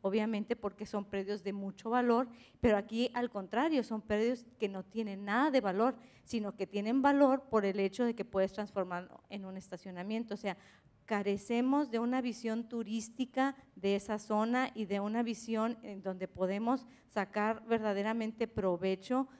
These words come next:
y hacer un modelo de negocios en esa zona que pueda realmente incentivar a pro-, a promotores a invertir ahí, pero con el carácter de barrio antiguo que tiene,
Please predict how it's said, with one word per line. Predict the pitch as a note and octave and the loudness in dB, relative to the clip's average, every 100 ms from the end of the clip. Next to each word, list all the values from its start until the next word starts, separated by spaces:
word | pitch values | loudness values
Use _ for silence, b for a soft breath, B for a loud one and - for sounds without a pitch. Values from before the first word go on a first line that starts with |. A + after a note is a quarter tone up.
| - | -4
y | G3 | 0
hacer | F#3 A3+ G#3+ | 0 2 2
un | C4 | 4
modelo | C4 G#3+ G#3 A3 B3 | 2 2 0 0 2
de | C4+ | 2
negocios | A#3 F#3 F#3 A3+ - C#4 - | 0 -2 -2 -4 -2 -4 -4
en | G#3 G#3 | -8 -6
esa | G3+ B3 | -6 -6
zona | A#3 A3 A3 A#3+ B B | -4 -4 -2 -4 B B
que | G3+ | -2
pueda | G3 G3+ G3+ A3+ | 0 2 4 4
realmente | A3+ A3+ A3+ A#3+ A3+ A#3 A#3 A#3 - - - | 2 0 2 0 0 0 0 0 -14 -16 0
incentivar | A#3 A3 A3+ G3 F#3+ G3 F3+ G3 | 2 2 -2 -4 -4 0 2 2
a | C4 | 2
pro-, | C4+ A#3 | 4 4
a | - F#3+ | 2 -2
promotores | G#3 G3 F#3 F3 G3 G#3 C4 - | 0 -2 -4 -4 -2 2 0 -2
a | G3 | -10
invertir | G3+ F#3+ F#3 F#3 A3+ A#3 | -8 0 0 0 0 4
ahí, | C4 C4 D4 - - - | 6 6 4 2 -6 4
pero | A3 A#3+ D4 - | 6 6 4 0
con | G#3 G3 | -4 -2
el | F#3 - | -4 -2
carácter | F3+ F3 F#3+ G3 C4+ B3+ | -2 0 0 2 2 4
de | A3+ | 4
barrio | F#3 G3 | 2 0
antiguo | G#3 - G3 G3+ | -6 -4 0 2
que | G3 | 0
tiene, | F#3+ G#3+ G#3+ A#3+ G#3+ | -4 0 2 2 0